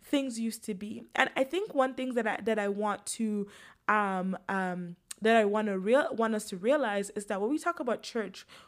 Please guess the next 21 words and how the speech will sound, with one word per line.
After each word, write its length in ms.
once 220
again, 280
we're 60
not 360
just 220
talking 340
about 280
the 80
building, 800
right? 420
We're 80
talking 360
about 260
the 80
way 240
we 160
do 180
church. 340
We're 60
talking 320
about 360